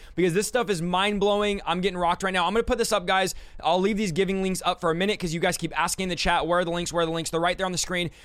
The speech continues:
Let me ask you this. Is a demon behind suicidal thoughts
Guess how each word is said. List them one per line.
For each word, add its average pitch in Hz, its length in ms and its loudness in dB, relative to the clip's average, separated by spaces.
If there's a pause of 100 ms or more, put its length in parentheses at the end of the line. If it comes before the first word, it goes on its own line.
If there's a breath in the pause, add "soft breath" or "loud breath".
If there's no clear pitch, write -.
Let 185 100 2
me 240 80 4
ask 247 180 0
you 220 80 -2
this. 185 300 0
Is 220 240 2
a 262 100 2
demon 214 480 2
behind 185 560 0
suicidal 180 800 2
thoughts - 580 0